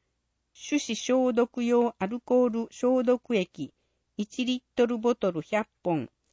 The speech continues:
二十リットルタンク十四箱の計三百八十リットルを寄付。市役所の窓口などに設置し、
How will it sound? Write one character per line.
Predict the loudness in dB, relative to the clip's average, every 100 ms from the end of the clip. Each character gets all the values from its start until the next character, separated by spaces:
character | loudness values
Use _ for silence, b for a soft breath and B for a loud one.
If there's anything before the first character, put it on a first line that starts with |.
| _ _
二 | -2 0
十 | 0 0 0
リ | -4
ッ | -6 _
ト | 0
ル | 0 -2
タ | -2
ン | -2
ク | -4 -8 -6
十 | -4 -2 0
四 | 2 0
箱 | 0 -4 -4 -4
の | -4 -6 _ _ -6
計 | -2 -2 -4
三 | _ -2 0 0
百 | -2 -4
八 | -8 -8 -6 -6
十 | -4 -4
リ | -4 -8
ッ | _
ト | -4
ル | -2 -2
を | -4
寄 | -6 -12
付。 | -12 -10 -12 -12 _ _ _ _ _ _ _ _ _ _ _
市 | -20 -6 2
役 | 2 2 -4
所 | -2 0
の | 0
窓 | -2 0 0
口 | 0 -4 -4
な | -2
ど | 0
に | 0 -2
設 | -6 -10 -12
置 | -16
し、 | -14 -8 -8